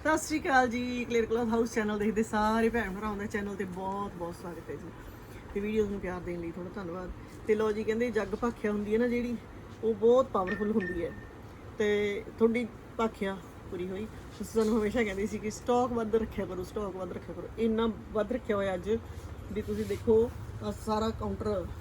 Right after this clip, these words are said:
ਭਰਿਆ ਪਿਆ ਰਾਮਟੈਕਸ ਦੀ ਪਸ਼ਮੀਨਾ ਜਿਹੜਾ ਤੁਹਾਨੂੰ ਦੇਣਾ ਅੱਜ, ਤੇ ਦੇਣਾ ਵੀ ਬਹੁਤ ਹੀ ਸੋਹਣੇ ਜਿਹੇ ਪ੍ਰਾਈਸ ਤੇ। ਉਹ ਕਾਊਂਟਰ ਵੀ ਸਾਰਾ ਸਾਡਾ ਇਸੇ ਚੀਜ਼ ਨਾਲ ਹੀ ਭਰਿਆ ਹੋਇਆ ਜਿਹੜਾ ਅੱਜ ਤੁਹਾਨੂੰ ਦੇਣਾ ਹੈ, ਠੀਕ ਹੈ ਜੀ। ਤੇ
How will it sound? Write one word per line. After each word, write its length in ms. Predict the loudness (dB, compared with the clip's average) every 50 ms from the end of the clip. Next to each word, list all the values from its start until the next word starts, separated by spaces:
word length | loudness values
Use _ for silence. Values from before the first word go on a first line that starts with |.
| -10 -8 -8 -8 -8 -8 -10 -10 -10 -10 -10 -12 -12 -12 -12 -10 -6 0
ਭਰਿਆ 260 | 2 2 4 2 2
ਪਿਆ 180 | -2 -4 -4 -4
ਰਾਮਟੈਕਸ 460 | -4 -4 -4 -6 -6 -8 -8 -8 -8
ਦੀ 120 | -8 -8
ਪਸ਼ਮੀਨਾ 460 | -8 -8 -10 -10 -10 -8 -8 -6 -6 -6
ਜਿਹੜਾ 140 | -6 -6
ਤੁਹਾਨੂੰ 220 | -6 -4 -6 -6 -4
ਦੇਣਾ 260 | -6 -4 -4 -4 -4
ਅੱਜ, 140 | -6 -6 -8 -6
ਤੇ 60 | -6
ਦੇਣਾ 260 | -6 -6 -6 -8 -6
ਵੀ 100 | -6 -6
ਬਹੁਤ 640 | -8 -6 -4 -4 -4 -2 0 0 0 0 0 -2 -4
ਹੀ 60 | -6
ਸੋਹਣੇ 200 | -8 -8 -8 -8
ਜਿਹੇ 140 | -8 -8 -6
ਪ੍ਰਾਈਸ 260 | -6 -6 -6 -6 -6
ਤੇ। 140 | -8 -8 -8 -8 -6
ਉਹ 140 | -6 -6 -6
ਕਾਊਂਟਰ 260 | -6 -6 -8 -8 -8
ਵੀ 140 | -10 -10 -8
ਸਾਰਾ 220 | -6 -4 -4 -2
ਸਾਡਾ 300 | -4 -4 -6 -8 -10 -10 -10 -10 -10 -10 -12 -8 -2 -2
ਇਸੇ 200 | -2 0 -2 -4
ਚੀਜ਼ 260 | -8 -8 -8 -8 -6
ਨਾਲ 100 | -6 -6
ਹੀ 40 | -4
ਭਰਿਆ 240 | -4 -4 -4 -4
ਹੋਇਆ 120 | -6 -8 -8
ਜਿਹੜਾ 220 | -8 -6 -4 -4
ਅੱਜ 80 | -4 -6
ਤੁਹਾਨੂੰ 240 | -6 -8 -8 -8 -8
ਦੇਣਾ 160 | -8 -8 -6
ਹੈ, 120 | -6 -8 -8 -8 -10 -10 -10 -10 -10 -10 -10 -10 -8
ਠੀਕ 160 | -8 -4 -4
ਹੈ 60 | -4
ਜੀ। 140 | -4 -4 -4 -8 -8 -8 -4
ਤੇ 440 | -2 0 2 4 4 4 4 2 0